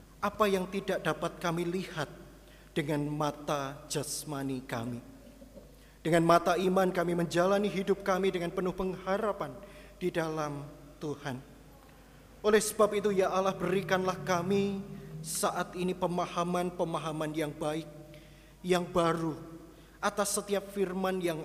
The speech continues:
akan kami baca dan kami dengarkan, supaya iman kami semakin bertumbuh. Dan biarlah firman-Mu lah yang senantiasa mendidik kerohanian kami hari lepas hari.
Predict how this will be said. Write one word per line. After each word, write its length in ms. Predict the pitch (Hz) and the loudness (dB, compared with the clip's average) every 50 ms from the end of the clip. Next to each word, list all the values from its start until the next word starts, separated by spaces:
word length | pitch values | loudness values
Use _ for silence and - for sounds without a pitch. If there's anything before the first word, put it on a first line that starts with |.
| - | -6
akan 400 | - 170 - - - 180 170 175 | -6 -8 -6 -2 -2 -2 -2 -2
kami 480 | 170 - 160 147 143 143 147 147 143 139 | -4 -4 -4 -4 -4 -4 -6 -8 -8 -6
baca 640 | - 143 143 143 143 - - - 160 147 151 151 147 | -2 -2 -2 -2 -2 -6 -4 -2 -2 0 0 -2 -4
dan 160 | 151 139 131 | -4 -6 -6
kami 320 | 127 139 135 135 135 135 | -6 -6 -6 -6 -6 -6
dengarkan, 720 | 135 139 131 139 143 143 143 135 135 - 143 - 131 113 113 - - - - - - - - - - - - - - | -6 -4 -2 0 2 2 2 0 -2 -4 -6 -10 -10 -10 -10 -12 -14 -18 -18 -20 -20 -20 -20 -20 -20 -20 -20 -16 -10
supaya 480 | - - 220 185 - 202 180 185 160 170 | -4 -2 0 2 4 4 4 4 2 0
iman 240 | 180 175 175 165 | 0 0 0 -2
kami 480 | 160 165 165 147 139 143 143 143 139 139 | 0 -2 -2 -2 -2 -2 -4 -4 -4 -6
semakin 560 | - - - 151 143 135 123 - 139 131 123 | -6 -6 -6 -6 -6 -6 -6 -6 -6 -8 -6
bertumbuh. 560 | - 139 131 - - 147 127 113 113 104 120 - - - - - - - - - - - - - - - - - - - - - | -8 -10 -10 -10 -10 -8 -8 -8 -8 -10 -14 -18 -20 -20 -20 -20 -20 -20 -20 -20 -20 -20 -20 -20 -20 -20 -20 -20 -20 -14 -4 -2
Dan 80 | 175 156 | -2 4
biarlah 320 | 151 180 170 170 175 175 | 6 6 6 6 4 0
firman-Mu 480 | - 190 196 190 190 202 202 196 196 196 | 2 2 2 4 4 2 2 4 4 4
lah 240 | 196 196 202 202 202 202 202 - - - - - - - - - - | 4 2 2 0 -4 -8 -8 -10 -12 -14 -16 -18 -18 -20 -20 -12 -4
yang 160 | 175 170 175 175 | -2 -2 -2 -2
senantiasa 640 | - - 190 190 190 185 190 190 175 185 196 180 | -2 0 0 0 0 0 0 -2 -2 0 0 0
mendidik 560 | 185 196 190 165 - 202 262 - - 226 190 - - - - - - - - - - - - - - - - - | 2 2 2 2 2 0 -2 0 0 -4 -4 -4 -8 -14 -16 -18 -18 -20 -20 -20 -20 -20 -20 -20 -20 -16 -8 -4
kerohanian 960 | 165 - - 190 202 - - 185 190 190 190 190 185 180 175 170 175 175 - | -2 0 2 0 0 0 2 2 4 4 6 4 4 4 2 0 -2 -6 -8
kami 480 | - - 165 151 151 151 143 135 135 - - - - - - - | -6 -6 -4 -4 -4 -4 -6 -6 -8 -12 -16 -18 -18 -14 -4 -2
hari 240 | 156 156 143 147 139 | 0 0 0 -2 -4
lepas 560 | 139 - - 147 139 127 - - - - - - | -4 -6 -6 -6 -6 -6 -6 -6 -8 -10 -12 -12
hari. 320 | - 120 123 127 113 107 | -12 -12 -10 -10 -12 -16